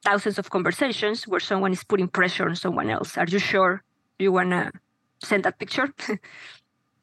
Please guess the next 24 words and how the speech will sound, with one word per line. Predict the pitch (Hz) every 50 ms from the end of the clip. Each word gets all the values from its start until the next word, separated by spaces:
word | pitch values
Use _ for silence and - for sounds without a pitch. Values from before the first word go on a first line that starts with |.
| _ _ _ _ - -
Uh, | 247 247 233 220 214 233 - -
and, | - 247 269
you | 330 359
know, | 277 240 247 254 - -
we | 220 262 285
can, | - 302 262 254 240 220 -
uh, | - 202 202 190 190
use | 208 339 381 - -
it | 208 208 - - - - - _ _ - _ -
not | 214 220 247 262 269 269 - -
as | - 233 226 - - 233
a | 208 196 196 185 185 180 180 -
decisive | - 202 190 - - 226 240 240 - 208 180
thing, | - - - 254 262 226 196 180 180 - - _ _ _ _ _ - _ _ _
but | - 220 226 220 -
as | 220 214 -
someone | - - 269 285 277 226 208 196 196 202 214 233 233 - _ _ _ -
or | 196 196
as | 190 190 -
something | - - 240 240 233 - - 190 190 196 190 190
that | 196 185 185 180 - -
is, | 180 202 - - - - -
uh, | 196 190 180 180 175 175 175
guiding | - - 214 220 220 226 196 190 185 185 185 185